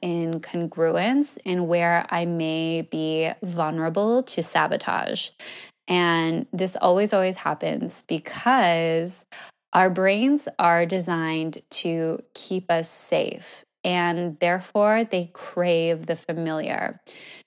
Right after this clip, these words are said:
So if you're a person who is committed to your growth and your evolution, and you're on your spiritual journey and you're on your path,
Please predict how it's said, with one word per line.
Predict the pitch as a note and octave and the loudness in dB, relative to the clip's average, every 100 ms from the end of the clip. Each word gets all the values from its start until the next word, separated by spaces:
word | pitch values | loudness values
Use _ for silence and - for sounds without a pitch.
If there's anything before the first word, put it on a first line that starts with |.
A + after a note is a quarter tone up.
| _ | _
So | - - F#3+ F3+ F3+ F3+ F3+ - _ _ | -6 0 4 6 6 4 0 -8 _ _
if | - G#3 - | -2 0 2
you're | C#4+ | 4
a | D4 | 2
person | G#3 E3+ E3 E3 D#3 E3 | 2 0 0 -2 -2 -2
who | E3+ E3+ | -2 -2
is | E3 | -2
committed | - - F#3+ F3+ G3 G#3 G3+ | -4 -6 -2 0 0 0 0
to | - F3+ | -2 -4
your | E3 D#3+ | -2 -2
growth | D#3 - F#3+ F#3 F#3 F3+ - _ _ | -4 -2 2 4 2 0 -8 _ _
and | - F3 | -6 -4
your | E3+ | -2
evolution, | D#3+ D#3 D#3+ D#3+ E3+ G3 - F#3+ F3+ F3 F3 F3 F3+ - - _ | -2 -2 -6 -2 -2 -2 -2 -2 -2 -2 -2 -4 -8 -14 -20 _
and | D#3+ | -2
you're | F3+ - | -2 0
on | - F#3+ G3+ | 2 2 2
your | G#3 | 0
spiritual | G3 - E3+ E3+ E3+ D#3+ | -4 -2 0 0 -2 -6
journey | D3 F#3+ G3 G3 | -4 -4 -2 -2
and | F3 E3 | -2 -2
you're | D#3 | -4
on | D3 | -4
your | - | -6
path, | - - F3+ F3+ - - | -8 0 2 4 2 -2